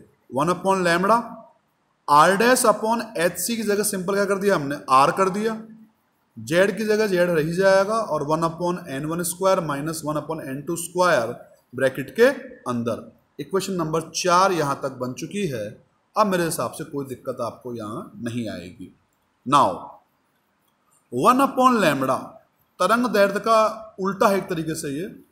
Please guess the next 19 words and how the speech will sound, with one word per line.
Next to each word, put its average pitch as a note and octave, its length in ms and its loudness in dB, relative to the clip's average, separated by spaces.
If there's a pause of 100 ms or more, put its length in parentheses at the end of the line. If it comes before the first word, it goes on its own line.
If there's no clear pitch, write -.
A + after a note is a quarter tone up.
(260)
तो - 140 -14
इसको B3 300 -2
नया G3+ 320 2
नाम A3+ 260 4
दिया E3+ 220 2
गया, C3 260 0 (460)
इसको B3 260 -2
कहा G3+ 300 4
गया G3 240 2
न्यू G3+ 560 0 (100)
bar। C3+ 340 6 (2000)
One D3+ 340 0
upon A#3 440 -2
lambda, C3+ 440 0 (1120)
इसको G#3+ 240 -4
नया F#3 300 2
नाम A3 280 4
दिया F3+ 220 0
गया D3 280 -2